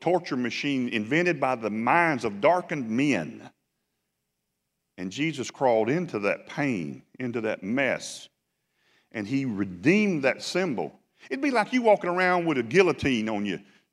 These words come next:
on your necklace. What if you walked around and had a picture of a guillotine or, you know, a, you know, guillotine or a, or a hangman's noose or, or, you know, electric chair? People would go, "Man, you, man, you look sick."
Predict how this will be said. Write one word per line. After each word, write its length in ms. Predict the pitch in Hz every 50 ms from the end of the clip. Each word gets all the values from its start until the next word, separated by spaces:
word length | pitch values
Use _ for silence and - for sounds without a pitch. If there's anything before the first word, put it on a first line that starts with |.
| _ 123
on 160 | 120 120 110
your 120 | 104 101
necklace. 640 | 95 104 120 123 110 - - - - - - - - _ _ _ _ _ _ _ _ _ _ _ _ _ _ _ _ _ _ _ _ _ _ _ _ _ _
What 100 | - 254
if 80 | 269 269
you 80 | 277
walked 200 | 254 240 233 175
around 120 | 185 202 196
and 80 | 185
had 100 | 190 190
a 40 | 196
picture 300 | 202 - 208 185 - 175
of 80 | 139 127
a 60 | 117
guillotine 540 | 104 127 175 180 160 135 - - 160 147 127
or, 220 | 123 120 117 113
you 140 | - 160 180
know, 260 | 196 113 120 120 113
a, 60 | 120 120 123 123 - - - - _
you 100 | 180 202
know, 40 | -
guillotine 600 | 113 151 233 247 185 151 - 160 139 131 127 120
or 220 | 117 110 107 101
a, 60 | 95 - - - - _ _ _
or 160 | 131 123 113
a 40 | 107
hangman's 500 | 165 202 233 214 185 156 131 120 - -
noose 500 | 127 135 135 127 123 113 101 - - -
or, 240 | 120 107 104 98 - _ _ _ _ _ _ _
or, 280 | _ 120 110 113 101 85
you 120 | 135 135
know, 140 | 131 120 117 107
electric 420 | 127 196 226 170 - - - -
chair? 420 | - 165 139 120 101 82 65 62 - - - _ _ _ _ _ _ _ _ _ _ _ _ _
People 220 | - 214 202 190 165
would 80 | 139
go, 140 | 160 214 208
"Man, 600 | - 120 180 233 254 226 180 131 107 92 82 67 - - _ _ _ _ _ _ _ _ _ _ _ _ _
you, 120 | - 214
man, 320 | 233 185 170 160 139 123
you 80 | 156 214
look 200 | 254 180 113 -
sick." 400 | - - - 254 254 - _